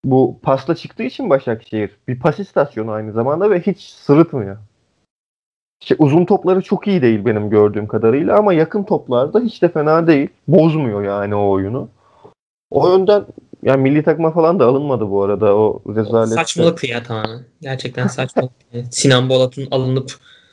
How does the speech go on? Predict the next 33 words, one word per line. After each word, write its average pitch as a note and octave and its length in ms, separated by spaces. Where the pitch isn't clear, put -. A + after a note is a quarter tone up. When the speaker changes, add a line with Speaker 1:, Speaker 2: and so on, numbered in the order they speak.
Speaker 1:
Sinan C3+ 300
Bolat E3 320
kim A2 240
ya? G#2 160
Galatasaray'da C3+ 720
yedek C3 380
kaleci C3 340
oldu. B2+ 300
Kaleye C3+ 320
geçti. B2 360
Ödü B2+ 180
koptu A#2+ 280
milletin. G2+ 480
Speaker 2:
Abi F3 200
bir E3+ 60
de G3+ 60
Sinan D3+ 500
Bolat, F3+ 540
ıı, C#3+ 200
gelmiş D3 420
kırk C#3+ 220
beş F3 140
yaşına F3 240
yani C3 180
affedersin. C3 540
Daha D3+ 140
Sinan D3+ 280
Bolat'tan D#3+ 300
ne D3+ 80
bekliyorsun E3 440
ki D#3 100
milli B2 220
takımda? A#2+ 420